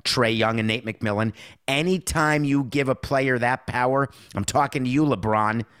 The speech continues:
How's it working in L A? Good? Are you happy with L A? Anytime you give a player the power to get involved in anything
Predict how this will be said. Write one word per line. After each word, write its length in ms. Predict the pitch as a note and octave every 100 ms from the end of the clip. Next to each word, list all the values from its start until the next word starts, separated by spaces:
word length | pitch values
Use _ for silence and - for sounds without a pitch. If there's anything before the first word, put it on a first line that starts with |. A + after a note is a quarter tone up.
| -
How's 240 | - D3 C#3
it 100 | D3
working 300 | C#3 C#3 C3+
in 100 | B2+
L 180 | A#2+
A? 140 | B2 A2
Good? 360 | A2+ A#2+ D#3+ F3+ - _ _ _ -
Are 80 |
you 140 | A#2+ A2+
happy 400 | C#3+ C3+ - D3
with 200 | C#3+ D3+
L 180 | D3+ D3+
A? 240 | E3 F#3+ - _ _ - - - -
Anytime 800 | C#3 D#3+ F3+ F3 - D3 D3 C#3+
you 220 | C3 C3+
give 200 | B2+ B2
a 60 |
player 540 | B2+ - B2 G#2 F2+ D#2+ - -
the 100 | A2+
power 540 | - B2+ B2+ C3+ D3
to 180 | C#3+ -
get 280 | F2 A#2+ D3
involved 520 | C3+ A#2 A#2+ A#2+ A2
in 120 | A#2 -
anything 680 | B2+ D3 E3+ - D#3 D#3 E3